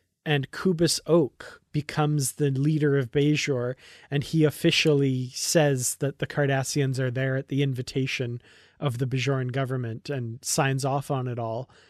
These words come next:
And now Starfleet's hands are completely tied because the official government of Bajor has said they're okay with all of this.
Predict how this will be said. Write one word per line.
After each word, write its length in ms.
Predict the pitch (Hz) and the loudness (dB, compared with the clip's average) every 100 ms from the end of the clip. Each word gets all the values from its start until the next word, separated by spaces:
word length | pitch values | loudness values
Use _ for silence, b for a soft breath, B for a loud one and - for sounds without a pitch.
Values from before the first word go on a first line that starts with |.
| b b | b b
And 200 | 160 156 | 0 4
now 260 | 151 156 151 | 6 6 4
Starfleet's 640 | - - 156 135 135 139 | 0 2 2 2 -4 -2
hands 260 | 147 127 120 | -4 -4 -6
are 60 | |
completely 560 | 110 127 - 180 180 123 | -8 -8 2 2 2 -8
tied 420 | - 123 - - _ | -8 -12 -14 -20 _
because 560 | 139 - 139 117 123 - b b b b | -10 -4 -4 -2 -6 -10 b b b b
the 160 | - 139 | -2 -2
official 360 | 131 156 - 147 | 0 0 2 2
government 460 | 147 151 151 143 | 2 0 0 0
of 120 | 135 | 0
Bajor 600 | 151 165 147 139 113 113 - 139 | 4 4 4 0 -2 -6 -8 -6
has 180 | 123 | -2
said 540 | - 165 160 117 120 - _ | 2 4 2 0 -8 -18 _
they're 220 | 139 147 | 0 2
okay 280 | 151 - 175 | 0 4 4
with 200 | 185 - | 4 0
all 180 | 110 104 | -6 -8
of 120 | - | -12
this. 440 | 117 147 - - | -14 -10 -12 -12